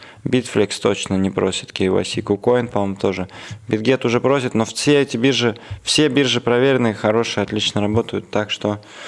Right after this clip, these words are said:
вот. Скомануть может любая, тоже об этом не забываем. И лучше диверсифицироваться по разным биржам. Не держать все яйца в одной корзине. Apex Dex, кстати, это тоже децентрализованная биржа от Bybit. И также вступаем в нашу телегу, если вы ещё не там.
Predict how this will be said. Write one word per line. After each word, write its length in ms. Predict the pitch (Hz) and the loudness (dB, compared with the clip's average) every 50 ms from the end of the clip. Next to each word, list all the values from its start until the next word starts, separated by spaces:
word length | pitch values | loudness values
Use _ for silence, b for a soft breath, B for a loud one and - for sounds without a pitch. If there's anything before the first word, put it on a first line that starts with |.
| B B B | B B B
вот. 340 | - 101 104 107 104 - - | 0 2 2 2 0 -2 -6
Скомануть 520 | - - - 127 131 135 147 165 165 - | -4 0 2 2 2 4 2 2 2 2
может 260 | 143 139 131 120 107 - | 2 2 2 0 0 0
любая, 460 | 127 143 131 123 123 117 113 110 107 | 0 2 2 2 2 4 2 0 0
тоже 320 | 110 - 120 117 107 110 | 0 0 0 2 2 2
об 100 | 110 107 | 0 2
этом 300 | 113 110 - 110 104 107 | 0 0 0 0 2 2
не 80 | 110 110 | 0 0
забываем. 600 | 104 107 101 113 110 117 120 117 117 110 104 104 B B B B 104 B - | 0 0 0 2 2 4 2 2 0 -2 -4 -6 B B B B -20 B -6
И 100 | - 104 | -2 0
лучше 340 | 104 113 127 131 127 - 113 | 2 2 2 2 2 0 0
диверсифицироваться 920 | 104 107 110 104 - - - - - - - - 127 120 113 110 107 - - | 0 2 2 2 0 -2 -6 -6 -8 -8 -2 0 2 2 2 2 0 -4 -4
по 160 | - - 104 | -2 0 2
разным 360 | 101 107 104 95 101 98 95 | 2 2 0 0 0 -2 0
биржам. 340 | 92 98 98 92 95 92 92 90 B B B B B B B _ - | 2 0 0 0 -2 -4 -6 -8 B B B B B B B _ -2
Не 180 | 107 107 110 | 0 2 2
держать 380 | 107 101 107 98 107 110 107 107 | 2 2 2 2 2 0 0 -2
все 180 | - - 107 104 | -2 0 2 2
яйца 300 | 104 101 98 101 - 104 | 2 2 0 0 0 0
в 60 | 101 | 0
одной 240 | 98 101 101 98 95 | 0 0 0 -2 -2
корзине. 540 | - 98 95 92 98 101 95 92 92 95 - - - - | -2 -2 -2 -2 -2 -4 -4 -4 -4 -6 -10 -12 -8 -4
Apex 440 | - - 120 - 131 120 98 107 | -2 -2 0 2 0 0 0 0
Dex, 220 | 104 117 117 110 - | 2 2 2 2 0
кстати, 420 | - - - - 104 101 - - | -6 -4 -2 0 0 0 2 0
это 180 | 104 98 - - | 0 0 -2 -2
тоже 300 | - 120 117 104 101 101 | 0 2 2 2 0 -2
децентрализованная 1000 | 98 98 - - 107 104 - 107 107 110 104 107 117 113 107 101 101 101 98 98 | -4 -4 -2 -2 -2 0 0 2 2 2 2 4 4 4 4 2 2 0 0 2
биржа 340 | 101 113 117 110 104 104 98 | 2 0 0 0 0 -2 -2
от 260 | - - 95 98 95 | 0 0 0 0 0
Bybit. 540 | 92 92 95 92 92 95 95 92 87 - - - _ _ _ - | 0 -2 -2 -2 -2 -2 0 -2 -2 -2 -6 -14 _ _ _ -2
И 160 | - 113 127 | 0 0 2
также 360 | - - 139 139 127 123 131 | 2 2 2 2 2 0 -2
вступаем 420 | - - - - - 139 135 127 123 | -2 -4 -4 -2 0 0 2 2 2
в 40 | |
нашу 280 | 123 127 123 - - - | 2 2 2 0 -2 -2
телегу, 340 | - 127 117 135 143 127 127 | 0 2 4 4 4 4 2
если 220 | 117 - - - | 0 0 0 0
вы 100 | 98 101 | 2 2
ещё 220 | 101 98 - - 104 | 2 2 0 0 0
не 140 | 98 98 | 0 0
там. 280 | 95 - 123 135 147 147 | 0 0 0 0 -2 -4